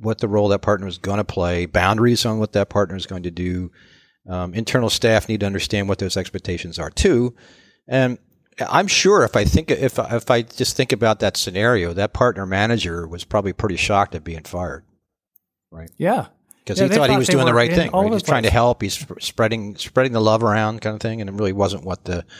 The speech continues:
Speaker 1: what the, the internal staff and the, and the folks that hired him were really looking for.
Speaker 2: Well, yeah, and it just because the way they do that often is they ask for meeting time, right? It's not like they're,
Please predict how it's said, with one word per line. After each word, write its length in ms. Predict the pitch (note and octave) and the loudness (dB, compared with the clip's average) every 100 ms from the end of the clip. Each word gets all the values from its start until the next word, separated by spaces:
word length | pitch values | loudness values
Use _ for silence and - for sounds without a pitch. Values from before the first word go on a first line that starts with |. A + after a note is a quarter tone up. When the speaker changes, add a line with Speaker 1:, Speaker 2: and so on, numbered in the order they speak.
| - - - - - | -20 -20 -20 -20 -4
Speaker 1:
what 260 | G#2 G2 | 0 0
the, 300 | F#2+ F2+ F2 | 0 -4 -4
the 160 | F2+ F#2+ | -4 -4
internal 320 | F#2 - F2+ | -2 -4 -4
staff 380 | - F2+ E2 - | -4 -2 -2 -2
and 160 | F2 E2+ | -6 -10
the, 120 | F2 - | -14 -12
and 180 | E2+ | -12
the 60 | D#2+ | -8
folks 280 | - F#2 - | -4 -2 -4
that 100 | E2+ | -2
hired 360 | G2 F#2+ F#2 | 2 4 2
him 100 | E2+ | -2
were 140 | E2 F2 | -6 -6
really 140 | F2 | -2
looking 200 | G2 - | -2 -4
for. 280 | E2+ D#2 D#2 _ _ _ _ _ _ _ _ _ _ - - - - _ | -10 -14 -18 _ _ _ _ _ _ _ _ _ _ -20 -20 -20 -20 _
Speaker 2:
Well, 160 | F#3 F#3 | 0 2
yeah, 200 | A#3 - | 2 2
and 400 | D#3 D#3 D3+ - - _ - | 2 2 0 -4 -16 _ -8
it 100 | F#3 | -2
just 380 | F#3+ G3 - - - - | 0 0 -2 -10 -20 -2
because 720 | F3+ - F3+ G3 E3+ - - - - _ - | -2 2 2 2 0 -4 -6 -14 -20 _ 0
the 80 | E3+ | 4
way 180 | F#3+ | 4
they 160 | F#3 E3+ | 6 4
do 200 | C#3+ G3+ | 4 4
that 180 | G3+ E3 | 4 4
often 360 | D3 D3 D#3+ D3+ | 2 2 2 0
is 120 | C#3 | 2
they 100 | D3+ | 0
ask 260 | D3 D3 | 0 -2
for 100 | - | -2
meeting 360 | C#3 D3 D#3 C3+ | 0 2 2 2
time, 340 | A#2+ A2+ G#2+ - _ _ _ _ - | 0 -4 -6 -14 _ _ _ _ -8
right? 160 | C3 | -4
It's 180 | B2+ - | -4 -2
not 240 | D#3+ E3 D#3+ | 2 2 2
like 320 | D3 C#3 - | -2 -2 -4
they're, 220 | D3+ C#3+ | -2 0